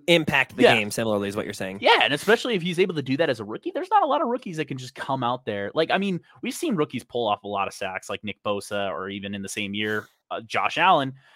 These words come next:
Speaker 2: um,
Speaker 1: Sure.
Speaker 2: the linebacker, of course. Um,
Speaker 1: Yeah.
Speaker 2: but he made such a huge influence. He really was the catalyst of changing the entire way people perceive that offense when they played against him. Trevon
Speaker 1: Yeah.
Speaker 2: Diggs was impressive,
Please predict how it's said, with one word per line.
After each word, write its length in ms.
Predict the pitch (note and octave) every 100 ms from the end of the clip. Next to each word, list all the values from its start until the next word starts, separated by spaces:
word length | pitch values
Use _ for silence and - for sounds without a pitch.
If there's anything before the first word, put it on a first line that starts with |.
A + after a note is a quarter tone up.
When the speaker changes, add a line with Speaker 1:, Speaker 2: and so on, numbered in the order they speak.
| - -
Speaker 2:
um, 120 | G2
Speaker 1:
Sure. 220 | G2 F#2+ _
Speaker 2:
the 80 | G2+
linebacker, 460 | G#2+ A2 F#2+ - -
of 80 |
course. 320 | - G#2 B2+ - - - -
Um, 180 | B2 G3
Speaker 1:
Yeah. 60 |
Speaker 2:
but 160 | C#3 C#3
he 180 | G3+ F#4+
made 320 | A#3 B3 G3
such 260 | - G3+
a 40 | G3+
huge 280 | - G#3 E3
influence. 440 | G#3+ B2+ G#2+ F#2+
He 100 | G#3+
really 340 | E3 F3 F3+
was 200 | D3+ C3
the 80 | -
catalyst 520 | - B2+ C3 G#2+ G2
of 120 | G#2 -
changing 640 | - A#2 A#2 G#2 G#2+ G2+
the 140 | G2 G2
entire 360 | - G#2+ G#2
way 160 | G2 F#2+
people 280 | - G#2 G2
perceive 480 | F#2+ - A2 G#2
that 180 | F2+ G2
offense 420 | G2 G2+ - G2 -
when 100 | F#2+
they 80 | F#2+
played 260 | - G#3
against 320 | C#3+ G#2 -
him. 140 | F#2+ F#2+ - -
Trevon 300 | - G#3+ G#3
Speaker 1:
Yeah. 80 | E3
Speaker 2:
Diggs 140 | G#3+ G#2+
was 160 | A2
impressive, 500 | F#2 - B2+ - F#2+